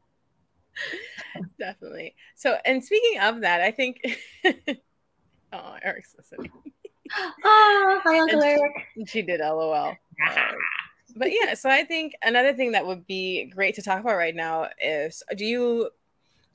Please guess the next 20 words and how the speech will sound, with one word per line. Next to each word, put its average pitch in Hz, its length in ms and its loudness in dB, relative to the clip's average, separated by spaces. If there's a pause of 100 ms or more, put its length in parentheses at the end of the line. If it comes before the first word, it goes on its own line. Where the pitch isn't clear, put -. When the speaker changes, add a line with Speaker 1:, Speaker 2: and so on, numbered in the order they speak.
(120)
Speaker 1:
do 202 80 -10
you 226 160 0
know 233 240 2
whether 196 240 4
it 190 100 -4
be 190 80 -8
you 190 280 -4
or 190 100 0
Coral 190 220 -2
Vita 180 280 0
or 170 140 0
opportunities 170 420 -6
that 170 140 -12
you're 170 140 -8
aware 226 380 0
of 160 200 -2
that 170 140 -4
people 190 260 -8
can 185 200 -8
volunteer 190 880 0